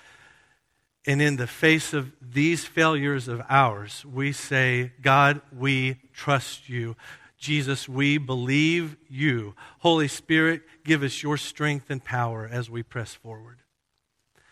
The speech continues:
Thank you for your presence in our lives and for your word to us through Daniel.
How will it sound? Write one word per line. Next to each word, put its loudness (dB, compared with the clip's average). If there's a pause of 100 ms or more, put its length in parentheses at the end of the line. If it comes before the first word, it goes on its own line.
(280)
Thank 2
you -4
for -10
your -4
presence -4
in -8
our -8
lives 2
and -6
for -4
your -2
word -2
to -8
us -4
through -10
Daniel. -14